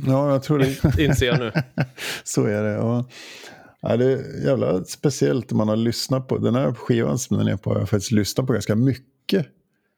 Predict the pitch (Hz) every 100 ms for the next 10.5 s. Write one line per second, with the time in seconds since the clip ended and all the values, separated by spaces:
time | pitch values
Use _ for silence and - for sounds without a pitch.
0 | - 123 127 107 113 110 131 131 131 120
1 | 123 135 135 131 120 120 147 127 104 -
2 | 107 104 113 104 98 - 117 98 120 123
3 | 120 117 131 120 - 110 104 - - 117
4 | 98 123 135 110 - 110 98 104 98 101
5 | 98 117 120 113 - 107 104 - 117 117
6 | 85 - - _ - - 120 - - 101
7 | 87 98 - _ - - - - - -
8 | - - _ - 127 110 107 120 110 -
9 | 107 - 147 131 131 139 110 127 123 123
10 | 139 147 131 - -